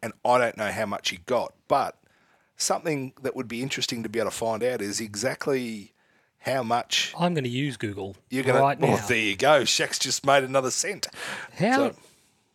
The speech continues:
Speaker 2: this just seems wrong off the bat. How Shaquille O'Neal increased his net worth, okay,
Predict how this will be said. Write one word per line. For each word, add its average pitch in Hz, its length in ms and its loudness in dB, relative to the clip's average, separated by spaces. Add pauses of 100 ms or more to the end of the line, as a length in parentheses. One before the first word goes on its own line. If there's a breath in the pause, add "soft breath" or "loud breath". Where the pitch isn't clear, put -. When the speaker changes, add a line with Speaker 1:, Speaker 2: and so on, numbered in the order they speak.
(800)
Speaker 2:
this - 200 0
just - 160 -4
seems 113 300 0
wrong 113 280 0
off 98 120 -8
the - 100 -6
bat. 107 200 -6
How 190 120 0
Shaquille 185 420 0
O'Neal 151 240 2
increased 139 420 -4
his 131 140 -6
net 139 220 0
worth, 147 500 -2 (220)
okay, 131 400 -8